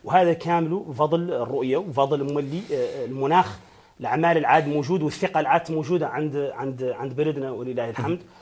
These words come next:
آه، هذا، هذا، هذا، آه،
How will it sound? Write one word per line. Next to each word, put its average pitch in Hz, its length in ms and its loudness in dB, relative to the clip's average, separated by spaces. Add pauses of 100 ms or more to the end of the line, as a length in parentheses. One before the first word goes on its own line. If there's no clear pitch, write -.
(220)
آه، 113 640 -8
هذا، 147 260 0
هذا، 165 280 6
هذا، 156 200 6
آه، 131 1080 -2